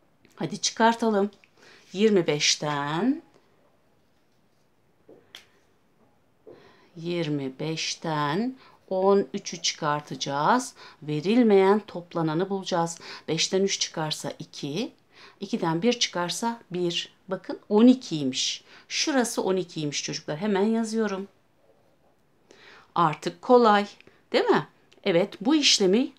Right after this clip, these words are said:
bakın bu işlemi buraya yazıyorum tekrar. On üç artı on iki. Bakın,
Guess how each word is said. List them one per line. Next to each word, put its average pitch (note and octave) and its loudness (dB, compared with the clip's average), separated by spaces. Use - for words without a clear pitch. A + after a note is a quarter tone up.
bakın D#3+ -6
bu C#4+ 0
işlemi A3+ 0
buraya E3 0
yazıyorum C3+ -6
tekrar. A#2+ -14
On D3+ -2
üç G#3+ 2
artı D3+ -6
on F3 0
iki. F#3+ -6
Bakın, F3 -4